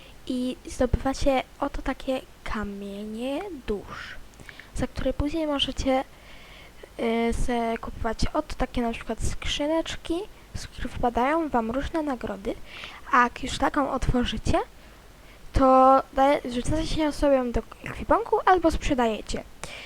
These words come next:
Bardzo polecam. Ja na przykład boję się trochę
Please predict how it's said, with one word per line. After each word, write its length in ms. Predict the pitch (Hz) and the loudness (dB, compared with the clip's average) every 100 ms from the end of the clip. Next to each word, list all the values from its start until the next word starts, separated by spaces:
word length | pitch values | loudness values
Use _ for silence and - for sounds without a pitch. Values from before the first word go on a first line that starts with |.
| - - - - - - - - | -16 -16 -16 -16 -16 -16 -16 -2
Bardzo 340 | 269 311 381 349 | 0 2 0 -2
polecam. 680 | - 277 208 - 220 247 294 - - | 0 0 -2 0 0 0 -4 -14 -4
Ja 120 | 277 | 0
na 60 | 269 | 2
przykład 300 | - 302 269 | 2 0 -2
boję 420 | 262 277 339 349 | 2 4 4 2
się 300 | - - 254 | 0 -2 -4
trochę 300 | - - - | -4 -6 -8